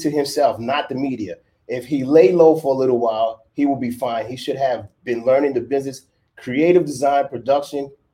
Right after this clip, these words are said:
distribution, transportation, and manufacturing. Feelings don't matter. Everybody's in their feelings. I'ma say it like this,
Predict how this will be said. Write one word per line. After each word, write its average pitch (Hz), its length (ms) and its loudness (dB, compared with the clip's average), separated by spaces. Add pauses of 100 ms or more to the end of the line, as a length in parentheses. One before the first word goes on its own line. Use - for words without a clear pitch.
distribution, 147 680 -2
transportation, 147 880 -6 (280)
and 120 160 -4
manufacturing. 131 840 -2 (320)
Feelings 165 440 4
don't 135 180 2
matter. 123 340 -2
Everybody's 127 540 2
in 120 80 -6
their 117 100 -6
feelings. 101 480 -10 (480)
I'ma 190 160 2
say 127 240 -2
it 107 40 0
like 101 200 -4
this, 82 300 -16